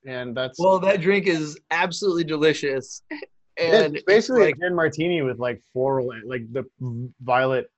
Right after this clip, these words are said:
Speaker 1: essence, right? Is there
Speaker 2: Yeah,
Speaker 1: absinthe in it too?
Speaker 2: and absinthe, yeah.
Speaker 1: Yeah. Yeah. <laughs>
Speaker 2: Like, a fair amount of absinthe and a fair amount of creme de violet. And I'm
Speaker 1: Yeah, it's
Speaker 2: like,
Speaker 1: like a quarter
Speaker 2: "Dude."
Speaker 1: ounce or so.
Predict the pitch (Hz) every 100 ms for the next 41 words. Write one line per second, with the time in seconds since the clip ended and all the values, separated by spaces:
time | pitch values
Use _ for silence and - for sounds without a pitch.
0 | _ 127 117 117 107 - - _ _ 127
1 | 120 123 _ _ _ - 143 156 156 180
2 | 131 143 220 214 - 208 233 143 139 165
3 | - 127 113 135 131 135 - _ 151 147
4 | - _ - 147 - 143 147 143 - 160
5 | 175 165 151 143 135 135 143 151 139 123
6 | - - 147 147 143 139 127 147 131 127
7 | 127 117 127 123 - 143 160 196 208 -
8 | 196 160 143 196 131 110 120 113